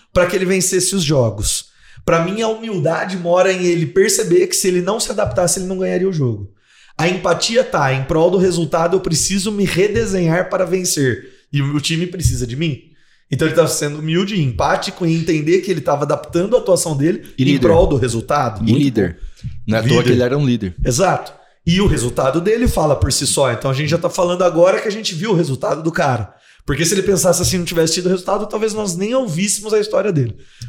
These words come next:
Speaker 1: Mas nós estamos falando de um cara que a gente ouviu a história.
Speaker 2: Uhum.
Speaker 1: E ele fala assim, "Eu precisava, a hora que eu saía de mim", e ele não diz "saía de mim", ele fala "saía do vestiário".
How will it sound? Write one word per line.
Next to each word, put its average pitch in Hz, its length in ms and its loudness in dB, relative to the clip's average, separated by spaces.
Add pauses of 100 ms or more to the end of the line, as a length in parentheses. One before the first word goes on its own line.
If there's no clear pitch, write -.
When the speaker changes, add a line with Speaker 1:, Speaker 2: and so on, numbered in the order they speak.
Speaker 1:
Mas 135 100 0
nós 135 100 0
estamos 147 180 -4
falando 160 220 -2
de 170 40 -4
um 175 60 -6
cara 175 200 -2
que 180 100 -10
a 190 40 -6
gente 226 220 -6
ouviu 151 300 2
a 120 40 4
história. - 560 -4
Speaker 2:
Uhum. 107 160 -8 (320)
Speaker 1:
E 151 100 2
ele 160 140 4
fala 165 280 2
assim, 156 300 -2 (440)
"Eu 165 200 2
precisava, 165 800 2
a - 20 6
hora 165 220 6
que 180 100 -4
eu 180 60 2
saía 175 460 2
de 190 140 -4
mim", 214 340 -8 (1000)
e 131 80 0
ele 143 100 0
não 190 120 0
diz 180 160 -2
"saía 143 240 0
de 127 140 -4
mim", 110 260 -10
ele 110 140 -16
fala 117 200 -10
"saía 135 300 2
do 160 100 -2
vestiário". 135 680 0